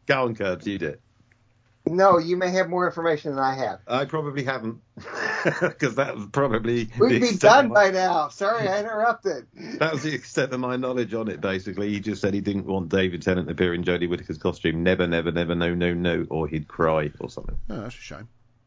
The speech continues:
Speaker 2: Which does, doesn't make sense because he would have been fine in that costume.
Speaker 3: Yeah, of course he would. Well, as they, the, the, um,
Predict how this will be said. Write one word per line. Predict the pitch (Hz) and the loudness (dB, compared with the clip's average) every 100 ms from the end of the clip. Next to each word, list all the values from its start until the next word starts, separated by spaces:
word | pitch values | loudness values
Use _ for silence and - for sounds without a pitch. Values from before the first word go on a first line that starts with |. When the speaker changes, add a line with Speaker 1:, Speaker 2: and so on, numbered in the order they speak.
| - | 0
Speaker 2:
Which | 190 202 | 0 2
does, | 220 175 | 0 0
doesn't | - 208 196 170 139 170 | 0 0 2 -2 -4 2
make | 170 160 | 2 2
sense | - 202 180 | 0 0 0
because | 135 - 143 - | -4 0 0 -2
he | 160 147 | -4 2
would | 160 | 4
have | 156 143 | 2 2
been | 143 | 0
fine | 135 160 165 143 | 4 4 4 4
in | 113 | -2
that | 98 | -6
costume. | - 98 - 90 92 | -6 -8 -8 -18 -16
Speaker 3:
Yeah, | 156 175 | -14 -12
of | 156 | -12
course | - - | -14 -14
he | |
would. | 92 - _ _ _ _ | -16 -18 _ _ _ _
Well, | 131 107 113 131 | -2 0 -2 -2
as | 117 | -2
they, | 131 | -2
the, | 131 131 107 120 | -4 -8 -6 -6
the, | 113 123 123 120 | -2 0 2 2
um, | 120 117 113 | 2 0 -2